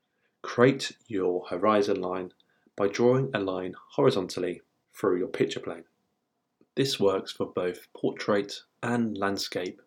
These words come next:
orientations. Plot vanishing points on this horizon line, one close to your picture plane, and the other three times or four times this distance. Draw grid lines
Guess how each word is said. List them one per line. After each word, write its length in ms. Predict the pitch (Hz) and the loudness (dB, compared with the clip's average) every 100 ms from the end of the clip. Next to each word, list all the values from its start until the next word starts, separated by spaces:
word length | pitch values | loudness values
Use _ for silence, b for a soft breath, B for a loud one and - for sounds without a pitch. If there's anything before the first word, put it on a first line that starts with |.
| _ | _
orientations. 960 | 107 98 92 87 104 92 - - - - _ _ _ _ _ | -2 0 -2 -4 -2 -2 -4 -14 -16 -18 _ _ _ _ _
Plot 480 | - 117 - - - _ - | 4 4 4 -6 -10 _ -4
vanishing 420 | 98 101 - 101 | -2 -2 -2 -4
points 360 | - 101 - - - | 0 -2 -2 -12 -4
on 320 | 113 104 98 | 0 0 -2
this 240 | 92 92 - | -4 -6 -6
horizon 540 | 92 95 101 107 107 | -2 0 0 0 0
line, 260 | 113 131 139 _ _ _ _ _ _ _ | -2 -2 -6 _ _ _ _ _ _ _
one 600 | 101 101 98 95 95 90 | 2 2 2 -4 -8 -10
close 340 | - 110 101 - | -4 0 0 0
to 100 | - | -4
your 100 | 76 | -4
picture 300 | - - 104 | -4 -4 -4
plane, 280 | 104 113 120 _ _ | -2 -4 -8 _ _
and 240 | - 104 104 | -6 -4 0
the 100 | 104 | 0
other 140 | - | -2
three 320 | - - 135 | -8 0 2
times 580 | 135 - 110 107 110 - _ _ _ _ _ - | 2 -2 -4 -4 -8 -12 _ _ _ _ _ 4
or 120 | 135 | 4
four 240 | - 101 | 6 2
times 440 | - 87 87 - - _ _ _ _ _ | 2 -6 -6 -10 -14 _ _ _ _ _
this 180 | - - | -6 -4
distance. 540 | - 104 - - - - _ _ _ | -4 -6 -8 -14 -14 -20 _ _ _
Draw 520 | - 107 101 98 - - | -2 4 6 6 2 -4
grid 220 | 110 107 | -4 -2
lines 460 | 92 92 90 - | -2 -2 -6 -12